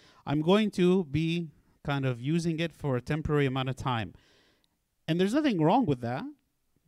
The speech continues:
The question is, is what am I sacrificing for that? What am I exchanging for that, right? A person who is living, living with this covetous spirit is, is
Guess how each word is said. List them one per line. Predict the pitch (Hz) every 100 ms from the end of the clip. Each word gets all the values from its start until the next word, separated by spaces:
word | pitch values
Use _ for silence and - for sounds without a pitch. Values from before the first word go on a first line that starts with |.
| -
The | 139
question | 185 196 220 151
is, | 156 143
is | 135 113
what | 120 160
am | 202 175
I | 143
sacrificing | - 147 147 139 135 - 123
for | - 139 139
that? | 117 104 - _ _ _ _
What | 131 135 175
am | 139
I | 139 131
exchanging | 123 - - 165 175 170 139 113 - _ _
for | - 147 147 135
that, | 135 143 98 - _ _ _ _
right? | 127 135 151 - _ _ _
A | 147 135
person | 185 196 180
who | 156 127
is | 127
living, | 139 165 165 160
living | 127 156 170 139
with | 127
this | 123 -
covetous | - 147 139 127
spirit | - 131 139 143 -
is, | - 120 - -
is | 123